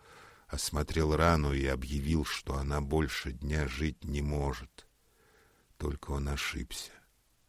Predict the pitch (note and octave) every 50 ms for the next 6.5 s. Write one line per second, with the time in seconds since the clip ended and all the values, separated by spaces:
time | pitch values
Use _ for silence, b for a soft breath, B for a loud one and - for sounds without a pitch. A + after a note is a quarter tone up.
0 | _ _ _ _ _ _ _ _ _ _ _ _ _ _ - D2+ D2 E2 G2 F#2+
1 | E2 E2+ F2+ E2+ D#2 C#2 C2+ C2+ C2+ C2+ - - - - - - - D#2 C#2+ -
2 | - - D#2 D2 C#2 C2+ C2+ C2+ C2 - - - D2+ - - - - - - -
3 | - - - F2 E2+ D#2+ D2+ C#2 - - - D#2 D2 D2 - - D2+ C#2 - D2+
4 | C#2+ D2 D2 C#2 C2+ E2 E2+ E2+ D#2+ C#2+ - - - - - - C#2+ C#2 C#2 C#2
5 | C2+ D#2 D#2+ D2+ D2 D2 D2+ D2+ D2+ C#2+ - D#2 D2+ C#2+ C2+ A#1+ A#1 A#1 A#1+ A#1
6 | - - - - - - - - - -